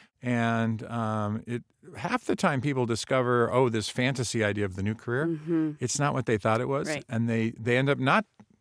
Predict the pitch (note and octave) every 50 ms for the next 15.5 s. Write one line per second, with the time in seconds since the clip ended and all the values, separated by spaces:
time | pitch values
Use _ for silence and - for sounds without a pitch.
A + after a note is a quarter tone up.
0 | _ - - - A#2+ G2+ - A2 G#2 - G#2 G2+ F#2+ - - G2 F#2 - - F2+
1 | F2 - - - _ _ _ - - - - - - - - - - - A#3+ B3
2 | A#3+ A3 F3+ - - - - - - - _ _ _ _ - - C#4 C#4 C4+ C4
3 | B3 A#3+ G#3 - - A3 G#3+ G#3 - - G#3+ G3 A3+ B3+ C#4 D4+ D4+ D4+ D#4 D4
4 | C#4 C#4 - - A#3 A#3 A3 - B3 G3 G3 F#3 F3 F3 D#3+ - - F3+ F3+ -
5 | - - G3 F3 E3 - F#3 F3+ G3+ G3+ E3 D3 A3+ A#3+ - - G#3 F#3 F#3 -
6 | - F3 D#3+ D3 D#3 C3+ C#3 G#2+ - - - - - E3+ D#3 - - - A3+ A3+
7 | - A3+ G#3+ - - F3+ E3 D#3+ E3 E3+ D#3+ - F3+ E3 D3+ - F#3+ A3 G#3+ G#3
8 | F#3+ - - G#3+ G#3 - G#3+ C4+ C4+ B3+ - A3 G3 F#3 E3+ D#3 D#3+ D#3+ D#3 -
9 | - - D3+ C#3+ C#3 C#3+ D3+ - - - - - - - - - - - - G3+
10 | G3+ G3 G3 G3+ G3+ G3+ G#3 G#3 G3+ G3+ G3+ - - G3 G3 G#3+ C4+ E4+ F4 D#4+
11 | - D4+ C4 A#3 G#3 G3+ G#3 G3+ G3 F3+ G3 E3+ F#3 F3+ - - F3+ E3 E3+ E3
12 | E3 D3+ D#3 D3+ - _ E3+ E3+ D#3 D#3 D3+ - _ - - D3 G#3+ A3+ A#3+ A#3
13 | A3 G3 F#3 F3+ E3 E3 D#3+ D#3+ D#3 D#3 - - D#3+ D3 F3 F3 E3+ E3 D3+ F#3+
14 | G3+ G3 F#3+ E3+ E3 D#3 D#3 D#3+ - - F#3 G3 F#3+ E3+ - - - - - -
15 | A3 C4 C4+ - - C4+ C4 C4 C4 C4